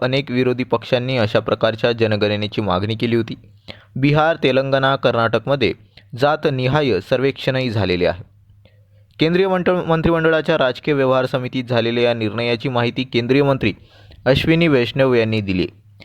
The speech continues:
ते म्हणाले की जनगणना हा केंद्र सरकारचा विषय आहे, मात्र काही राज्यांनी पारदर्शकता न ठेवता समाजात संभ्रम निर्माण होईल अशा रीतीने सर्वेक्षणाच्या नावाखाली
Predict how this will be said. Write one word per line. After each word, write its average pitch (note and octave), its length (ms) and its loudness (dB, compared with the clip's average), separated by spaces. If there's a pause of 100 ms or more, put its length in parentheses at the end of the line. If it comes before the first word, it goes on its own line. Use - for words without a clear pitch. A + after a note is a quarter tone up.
(180)
ते C3 60 4
म्हणाले C3 300 2
की C3+ 160 0
जनगणना B2 640 2
हा G#2 140 2
केंद्र A#2 360 0
सरकारचा B2 480 0
विषय A2 260 2
आहे, B2+ 180 2
मात्र A2+ 300 0
काही B2 400 0
राज्यांनी A2 440 0 (520)
पारदर्शकता C#3+ 760 0
न A#2 120 -2
ठेवता A#2 420 0
समाजात A2 440 0 (160)
संभ्रम C#3+ 440 -2
निर्माण A#2 380 0
होईल B2 160 0 (520)
अशा D#3+ 280 0
रीतीने B2+ 380 -4
सर्वेक्षणाच्या B2 720 -2
नावाखाली G#2 440 0